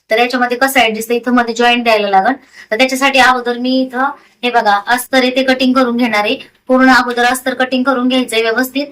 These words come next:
आणि नंतर आपल्याला ऍडजस्ट करायचंय, नंतर, अ, ब्लाऊज इथे कटिंग करायचंय.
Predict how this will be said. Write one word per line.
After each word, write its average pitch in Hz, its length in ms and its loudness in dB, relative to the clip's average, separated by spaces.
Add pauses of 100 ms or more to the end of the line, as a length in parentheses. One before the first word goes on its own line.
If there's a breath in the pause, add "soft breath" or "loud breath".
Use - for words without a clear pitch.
(220 loud breath)
आणि 226 160 0
नंतर 262 280 4
आपल्याला 262 420 4
ऍडजस्ट 247 340 -4
करायचंय, 233 420 -2
नंतर, 240 200 -4
अ, 214 280 0
ब्लाऊज 226 340 0
इथे 226 100 -6
कटिंग 233 300 -6
करायचंय. 226 380 -2